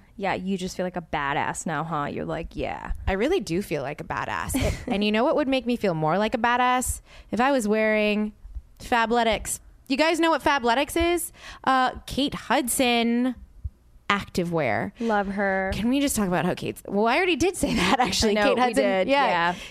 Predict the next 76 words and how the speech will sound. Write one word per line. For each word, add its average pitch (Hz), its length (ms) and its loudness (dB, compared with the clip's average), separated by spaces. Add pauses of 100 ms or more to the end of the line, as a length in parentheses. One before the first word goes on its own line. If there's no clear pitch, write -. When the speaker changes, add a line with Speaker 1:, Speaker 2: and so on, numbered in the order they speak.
(120)
Speaker 2:
Kate 285 200 2
Hudson 254 320 2
is 214 160 0
my 208 160 2
number 196 300 2
one. 180 560 2
And 202 180 0
when 196 120 2
I 196 140 2
found 220 240 0
out 170 220 2
that 185 120 -2
Fabletics 175 760 0
was 185 160 0
my 170 100 0
new, 170 140 0 (240)
one 180 100 -2
of 175 60 -2
my 170 80 0
new 170 80 -2
sponsors, 180 480 -4
I, 165 80 0
like, 156 200 -2 (220)
almost 165 540 -2 (180)
sorry, 165 360 0
shit - 180 -2
my 165 120 -2
pants. 156 300 -6
Patrick - 280 -10
hates - 280 -8
when 131 120 -10
I 123 60 -8
say 113 200 -10
that. 85 340 -6 (160)
Speaker 1:
<laughs> - 160 -6
I 554 680 0
can - 220 0
Speaker 2:
He - 60 2
hates - 20 -2
it. - 60 -4
Speaker 1:
understand 392 640 0
Speaker 2:
He 233 40 0
Speaker 1:
why. 214 400 2
Speaker 2:
hates 196 400 -2
it. 170 160 -2
He 190 60 -4
gets 190 180 -6
so 180 240 0
mad 170 260 0
at 165 120 -6
me. 160 200 -4
He's 185 100 -2
like, 202 100 -4
"Can 254 100 -4
you 285 100 0
just, 349 160 2
like, 370 120 2
not, 220 380 0
like, 196 160 0
I 190 80 4
don't 208 320 0
wanna 196 180 0
think 208 220 -4
of 208 60 0
you 190 120 0
like 175 120 0
that." 175 140 2
I'm 170 60 -4
like, 175 140 -4
"Well, 185 80 -8
then 185 180 0
just 185 320 -10
don't 175 320 -2
think 208 180 -2
of 175 120 -4
me 170 300 -6